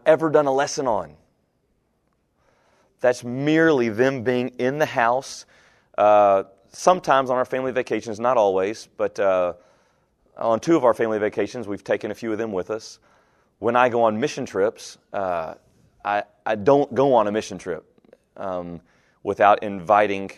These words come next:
any of them that can come to come, and I'll fight to get one or two of them on the trip. Just too pa-, too powerful. Our, our, uh, missions pastor has seen a study that says, um, ten days on the field is the equivalent,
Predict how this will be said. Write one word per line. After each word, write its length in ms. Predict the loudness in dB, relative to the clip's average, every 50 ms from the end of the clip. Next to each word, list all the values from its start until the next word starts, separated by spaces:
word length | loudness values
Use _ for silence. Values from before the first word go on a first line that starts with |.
| _ _ _ _ _ _ _ -6
any 160 | -4 -2 -2
of 100 | -2 -2
them 220 | -2 -4 -4 -4
that 140 | -8 -10 -12
can 260 | -10 -8 -8 -8 -6
come 180 | -6 -6 -6 -6
to 60 | -8
come, 320 | -8 -4 -2 -2 -2 -2 -4
and 100 | -4 -2
I'll 200 | -2 -2 -2 -4
fight 420 | _ _ -4 0 0 0 0 -2
to 80 | -6 -8
get 120 | -8 -6
one 180 | -6 -6 -6 -6
or 40 |
two 180 | -6 -6 -4 -4
of 80 | -4 -4
them 60 | -4
on 80 | -8
the 80 | -10 -10
trip. 420 | -10 -8 -8 -8 -8 -8 _ _ _ _ _ _ -8
Just 180 | -8 -8 -6
too 140 | -4 -6 -6
pa-, 280 | -2 2 2 2 2 0 -4
too 140 | -8 -8
powerful. 480 | -4 -2 0 2 0 0 0 -2 -2 -2
Our, 160 | 0 0 0
our, 220 | 2 2 2 2 2
uh, 40 | 0
missions 280 | -2 -6 -8 -8 -14
pastor 460 | -8 -4 -2 -2 -2 -4 -8 -10 -8 -8
has 140 | -8 -12 _ _ _ _ _ _ _ _ _
seen 180 | -10 -6 -6 -4
a 40 | -4
study 260 | -2 2 4 4 4
that 160 | 2 -2 -6
says, 320 | -8 -4 -2 0 0 0 -2
um, 300 | -2 -4 -4 -8 -12 -16 _ _ _
ten 320 | -10 -6 -6 -4 -4 -2
days 260 | -2 -2 0 0 -2 -4
on 140 | -4 -6
the 60 | -8 -10
field 480 | -12 -10 -8 -6 -4 -4 -6 -8 -12 _ _ _ _ _ _ _ -14 -14
is 100 | -12 -8
the 100 | -8 -8
equivalent, 600 | -8 -6 -4 -4 -4 -2 -4 -8 -8 -10 _